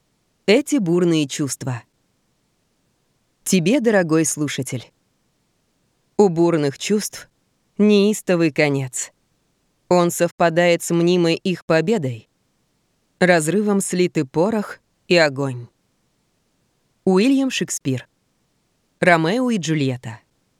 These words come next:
Перевод Бориса Пастернака. Пролог. В сверкающем огнями Шанхае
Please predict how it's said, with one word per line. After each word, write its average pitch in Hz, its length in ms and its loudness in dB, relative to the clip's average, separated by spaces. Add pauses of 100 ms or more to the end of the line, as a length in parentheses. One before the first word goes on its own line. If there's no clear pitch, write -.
(720)
Перевод 180 460 2
Бориса 180 420 0
Пастернака. 127 800 -4 (2000)
Пролог. 190 560 0 (1700)
В - 60 -16
сверкающем 165 760 0
огнями 160 400 0
Шанхае 151 720 -4